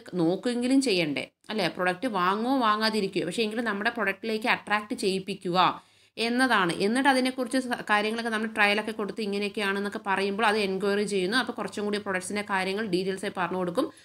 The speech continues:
അപ്പോൾ ജ-, ആൾക്കാർക്ക്, കസ്റ്റമേഴ്സിന് ഇഷ്ടപ്പെടും, അവരത് പ്രൊഡക്റ്റ് വാങ്ങും. അങ്ങനെയുള്ളൊരു, ഒരു മെത്തേഡ് അല്ലെങ്കിൽ സ്ട്രാറ്റജീസ് ആണ് ഏത്, അല്ലെങ്കിൽ ടെക്നിക്സ് ആണ് ഏത് പറയുന്നത്? ഫ്രീ ട്രയൽസ് എന്ന് പറയുന്നത്. പക്ഷെ നമുക്ക് എന്തില്ല? പൈസ ചിലവാക്കേണ്ട കാര്യം ഇല്ല. ഓക്കെ,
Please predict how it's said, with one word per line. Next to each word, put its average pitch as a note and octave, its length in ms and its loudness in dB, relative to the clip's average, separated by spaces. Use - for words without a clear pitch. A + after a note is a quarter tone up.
അപ്പോൾ A#3 220 0
ജ-, A#3+ 180 0
ആൾക്കാർക്ക്, G#3+ 500 2
കസ്റ്റമേഴ്സിന് G#3 600 -2
ഇഷ്ടപ്പെടും, G#3+ 520 -2
അവരത് G#3 340 0
പ്രൊഡക്റ്റ് F3+ 380 -4
വാങ്ങും. D3 380 -2
അങ്ങനെയുള്ളൊരു, C#4 720 4
ഒരു G#3 200 2
മെത്തേഡ് G3+ 400 6
അല്ലെങ്കിൽ G3 220 4
സ്ട്രാറ്റജീസ് F3+ 600 2
ആണ് C4+ 320 4
ഏത്, F#3+ 220 0
അല്ലെങ്കിൽ G3 260 -2
ടെക്നിക്സ് B3+ 420 2
ആണ് F3 160 2
ഏത് F3 180 2
പറയുന്നത്? F3 300 0
ഫ്രീ G3+ 200 0
ട്രയൽസ് E3+ 460 0
എന്ന് E3 240 2
പറയുന്നത്. D3+ 400 -2
പക്ഷെ B3+ 140 -2
നമുക്ക് A3 240 0
എന്തില്ല? G3+ 400 2
പൈസ A3 340 0
ചിലവാക്കേണ്ട G#3 580 2
കാര്യം E3+ 460 0
ഇല്ല. C#3+ 220 -2
ഓക്കെ, B3+ 200 -2